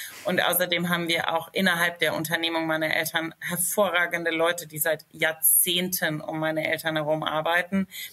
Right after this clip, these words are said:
Also da wird's definitiv Menschen geben, die das auch, ähm, ja, in deren Sinnen weiterführen können mit den Werten und der langfristigen Komponente.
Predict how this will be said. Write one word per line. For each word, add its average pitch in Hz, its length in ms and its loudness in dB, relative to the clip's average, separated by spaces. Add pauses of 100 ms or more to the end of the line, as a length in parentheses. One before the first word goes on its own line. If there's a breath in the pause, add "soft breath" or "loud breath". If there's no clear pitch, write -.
(140 loud breath)
Also 160 220 0
da 160 220 0
wird's 156 220 0
definitiv 160 580 -2
Menschen 160 380 -2
geben, 160 280 -4
die 151 100 -6
das 151 180 0
auch, 156 440 -2
ähm, 151 440 -2
ja, 190 220 0
in 160 160 -2
deren 160 260 0
Sinnen 160 320 -4
weiterführen 147 640 -2
können 147 400 -4
mit 156 160 -4
den 151 140 -4
Werten 143 340 -2
und 143 100 -6
der 147 80 2
langfristigen 143 600 -6
Komponente. - 680 -16